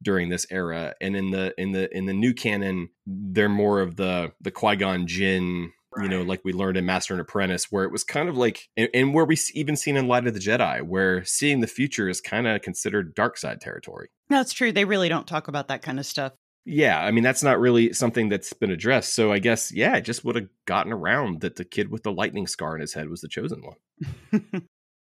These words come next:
Speaker 2: Yeah. Which, I mean, you know, people probably ask questions, like, they're just having, like, a normal Jedi fight with some droids, and some Ju-,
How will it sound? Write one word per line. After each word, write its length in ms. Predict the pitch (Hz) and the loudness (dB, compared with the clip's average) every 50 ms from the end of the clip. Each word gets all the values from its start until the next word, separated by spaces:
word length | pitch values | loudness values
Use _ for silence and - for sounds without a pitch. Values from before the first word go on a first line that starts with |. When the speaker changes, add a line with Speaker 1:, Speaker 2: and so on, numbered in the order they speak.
| - | -20
Speaker 2:
Yeah. 100 | - 147 - - - - - | -18 -18 -18 -18 -20 -10 -6
Which, 240 | 214 254 254 - | -4 -2 0 2
I 20 | 277 | 2
mean, 180 | 262 247 240 | 2 2 2
you 60 | 233 208 | 0 -2
know, 140 | 160 147 151 | -4 -6 -6
people 260 | - 208 208 202 196 | -8 -8 -8 -8 -8
probably 280 | 196 - 185 160 160 147 | -8 -4 -4 -4 -2 -2
ask 260 | 135 139 131 - - | -4 -4 -6 -6 -8
questions, 560 | - 135 123 120 - - 131 127 139 147 - | -10 -10 -10 -10 -10 -12 -12 -12 -12 -12 -12
like, 300 | 147 127 123 123 127 - - _ _ _ | -12 -12 -14 -16 -16 -18 -20 _ _ _
they're 200 | 151 160 165 165 | -10 -8 -6 -6
just 160 | 160 160 - | -6 -4 -4
having, 200 | 170 160 156 156 | -4 -4 -4 -4
like, 140 | 151 143 131 | -6 -8 -8
a 80 | 139 135 | -10 -12
normal 420 | 131 139 139 139 143 143 139 135 | -10 -10 -8 -8 -8 -8 -10 -8
Jedi 380 | 135 - 143 135 139 143 139 139 - | -8 -8 -8 -6 -6 -6 -6 -6 -6
fight 280 | - 147 143 139 139 | -8 -8 -6 -6 -6
with 120 | 139 143 139 | -6 -6 -6
some 160 | - 143 143 | -6 -8 -8
droids, 560 | 131 135 147 151 147 139 127 131 135 - - | -10 -8 -8 -6 -6 -6 -8 -8 -10 -12 -12
and 180 | 135 127 127 127 - _ _ _ _ _ _ _ _ | -12 -12 -14 -16 -18 _ _ _ _ _ _ _ _
some 320 | - - - - 180 170 160 | -8 -4 -4 -2 -2 -2 -2
Ju-, 300 | 135 151 170 170 160 | -2 -2 -2 -2 -4